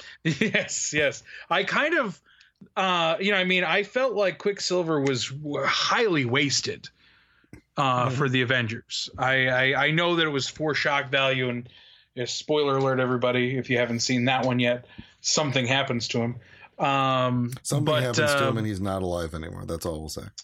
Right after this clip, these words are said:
Speaker 1: <laughs> That's all we'll say. Spoiler alert. Wah, wah. Um, but, uh, yeah, it's, uh, I, I really like,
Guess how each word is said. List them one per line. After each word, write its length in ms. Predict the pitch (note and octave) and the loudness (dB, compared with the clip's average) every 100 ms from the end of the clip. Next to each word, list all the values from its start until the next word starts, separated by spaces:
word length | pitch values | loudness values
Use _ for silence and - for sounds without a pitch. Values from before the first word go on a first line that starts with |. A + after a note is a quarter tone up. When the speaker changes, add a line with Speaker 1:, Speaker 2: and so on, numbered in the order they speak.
| - | -6
Speaker 1:
<laughs> 760 | - C#4 - - - D#4+ - | -2 -2 -4 -10 -4 -4 -2
That's 240 | D#4 - G3 | -6 -6 -4
all 180 | F#3+ E3+ | -2 -2
we'll 140 | F3 | -4
say. 300 | A#2 B2 A2+ | -4 -8 -12
Spoiler 380 | - D3+ F3+ C#3 - | -16 -10 -6 -6 -8
alert. 200 | A2+ B2 _ _ _ - | -16 -16 _ _ _ -10
Wah, 320 | D#3+ D#3+ G3 | -4 -4 -4
wah. 360 | G3+ D#3 D3+ A3 - - _ _ _ _ - E3+ | -2 0 0 -2 -8 -20 _ _ _ _ -4 0
Um, 720 | D#3 D3+ C#3+ C#3 C3 B2+ B2 _ _ _ - | 2 2 2 2 0 -2 -8 _ _ _ -18
but, 500 | C#3+ C3+ D3+ C3+ - | -6 0 0 0 0
uh, 460 | D3+ C#3+ C#3 C3+ C3 - _ _ _ _ _ - | 2 4 4 2 0 -6 _ _ _ _ _ -2
yeah, 200 | F3+ - | 0 0
it's, 360 | F#3 F#3+ - G#3 | 0 -2 -2 2
uh, 520 | F#3+ F#3 F3+ E3+ - - - - - _ _ _ _ _ _ _ _ | 4 4 4 2 0 -8 -16 -16 -20 _ _ _ _ _ _ _ _
I, 220 | - F#3 G3 | 0 2 4
I 80 | F3+ | 2
really 280 | G#3 C4 | 2 2
like, 560 | E3 C#3+ A3 B3+ - | 2 2 0 -2 -10